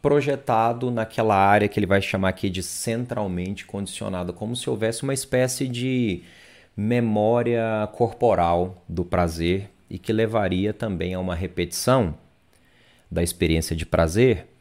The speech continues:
para evitar esse sentimento de desprazer que é sentido também internamente como uma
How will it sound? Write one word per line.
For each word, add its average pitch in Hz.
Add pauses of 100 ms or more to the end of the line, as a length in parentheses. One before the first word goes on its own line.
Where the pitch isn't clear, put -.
(360)
para 117
evitar 123 (420)
esse 107
sentimento 87
de 80
desprazer 90
que 110
é 95
sentido 127
também 120
internamente 117
como 120
uma 123